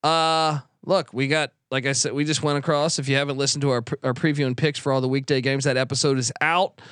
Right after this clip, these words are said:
Um, we have th-, three games on Tuesday,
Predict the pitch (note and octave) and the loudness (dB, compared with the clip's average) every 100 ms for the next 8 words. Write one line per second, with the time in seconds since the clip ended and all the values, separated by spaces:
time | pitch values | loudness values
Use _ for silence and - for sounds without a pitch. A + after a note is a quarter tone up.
0 | - - _ D3+ D#3 D#3 D#3 D3+ C#3 - | -20 -20 _ 0 2 2 2 0 -4 -8
1 | _ - C#3 D3+ C#3+ C3+ A#2+ - - - | _ -6 0 2 2 0 -4 -16 -20 -14
2 | - F3+ F3 F3+ F3 E3 E3 D#3 - F3 | -2 0 2 0 0 0 0 0 0 2
3 | D3+ D#3+ D#3 | 2 2 2